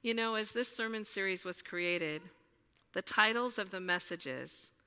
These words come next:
were meant to be summarized and woven into a concluding prayer. So I would invite you to repeat after me. "Praise the Lord, my soul, for a thousand generations.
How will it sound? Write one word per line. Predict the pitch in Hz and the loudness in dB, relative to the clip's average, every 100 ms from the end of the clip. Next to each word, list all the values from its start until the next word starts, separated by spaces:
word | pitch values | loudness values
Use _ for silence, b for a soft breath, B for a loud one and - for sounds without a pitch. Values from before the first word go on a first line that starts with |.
| b b b b b | b b b b b
were | 190 | -4
meant | 190 196 220 | 0 0 0
to | - | -4
be | 220 214 | -6 -4
summarized | - 214 226 214 214 214 226 226 - | -2 -2 0 0 2 2 2 -2 -4
and | 185 180 | -6 -4
woven | 175 196 208 196 | 0 0 0 -4
into | 185 - 185 | -6 -6 -8
a | |
concluding | - 185 180 - 185 175 180 | -8 -10 -10 -8 -4 -4 -4
prayer. | 180 - 139 139 - - _ b b b b b | -8 -10 -8 -8 -14 -20 _ b b b b b
So | - 262 | -6 2
I | 269 | 2
would | 240 208 | 4 2
invite | 185 175 170 - | 2 2 0 -4
you | 170 | -8
to | 165 | -6
repeat | 160 - 165 | -8 -8 -6
after | 151 143 - 156 | -6 -6 -12 -16
me. | 147 - - - _ b b b b b b | -16 -18 -18 -20 _ b b b b b b
"Praise | - 240 277 277 | 6 8 8 4
the | - | 0
Lord, | 240 196 196 196 | 0 4 4 4
my | 196 190 | 0 -2
soul, | - 165 160 - - - _ _ _ _ _ _ _ _ - - - - - - - - - B B B B B B B | -2 -4 -8 -12 -20 -20 _ _ _ _ _ _ _ _ -20 -20 -20 -20 -20 -20 -20 -20 -20 B B B B B B B
for | - 208 185 | 0 4 6
a | |
thousand | 180 202 196 240 240 262 240 | 6 8 8 8 4 0 0
generations. | 190 190 190 160 151 - 131 160 - - | 0 0 -2 -4 -4 -6 -10 -12 -10 -10